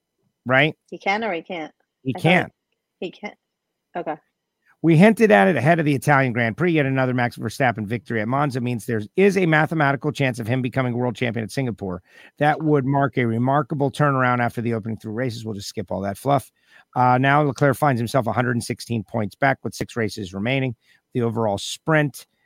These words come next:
Speaker 1: uh, one sprint event still to come. That means there's a total of a hundred sixty-four points on the table. Uh, he'll need to leave this race with at least a hundred and thirty-eight points, meaning only a victory will do. If Verstappen wins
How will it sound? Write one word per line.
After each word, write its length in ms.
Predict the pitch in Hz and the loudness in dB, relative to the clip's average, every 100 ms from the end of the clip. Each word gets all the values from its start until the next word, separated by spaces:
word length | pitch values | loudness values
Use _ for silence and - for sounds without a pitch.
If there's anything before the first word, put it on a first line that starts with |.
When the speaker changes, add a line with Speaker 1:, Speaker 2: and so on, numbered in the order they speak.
| _ - | _ -2
Speaker 1:
uh, 180 | 113 113 | 0 0
one 320 | 113 160 175 | 0 2 2
sprint 340 | - - 170 143 | 0 0 0 0
event 260 | 143 147 | -2 -2
still 240 | - 151 139 | 0 0 0
to 60 | |
come. 180 | 131 143 | 0 0
That 140 | 135 123 | 0 -2
means 180 | 127 117 | -4 -4
there's 140 | 110 | -6
a 60 | 101 | -2
total 260 | 147 127 | -2 0
of 60 | 117 | 0
a 40 | |
hundred 280 | 110 127 117 | 0 0 -2
sixty-four 460 | 131 104 139 - 113 | -6 -6 -6 -4 -4
points 260 | - 120 | -4 -4
on 140 | 113 107 | -4 -6
the 60 | |
table. 500 | 98 165 165 123 104 - _ _ _ 113 | -2 0 0 0 -2 -6 _ _ _ -2
Uh, 240 | 104 92 - | -2 -2 -6
he'll 240 | 120 123 117 | -6 -4 0
need 280 | 143 208 180 | 0 0 0
to 80 | |
leave 380 | 147 139 196 208 | 0 2 0 0
this 220 | 165 196 - | 0 0 0
race 320 | 135 123 - | -2 -2 -2
with 220 | 135 113 - | -4 -4 -6
at 120 | 107 | -4
least 260 | 127 165 | -2 -2
a 60 | 127 | -2
hundred 240 | 120 151 | 0 0
and 100 | 143 | -2
thirty-eight 480 | 110 147 139 139 127 | 0 0 2 0 -2
points, 320 | 135 131 110 | -2 -2 -2
meaning 400 | 135 139 135 123 - _ _ - | -2 -2 0 -2 -6 _ _ -2
only 280 | 160 185 | 0 2
a 60 | 170 | 0
victory 360 | 131 165 175 175 | 0 -2 0 0
will 180 | 180 | 0
do. 380 | 147 139 120 113 - _ - | 0 0 0 -2 -6 _ -10
If 120 | 101 | -8
Verstappen 680 | 113 113 - 160 175 202 165 | -6 -6 0 2 4 2 0
wins 320 | 156 139 117 | 2 0 -2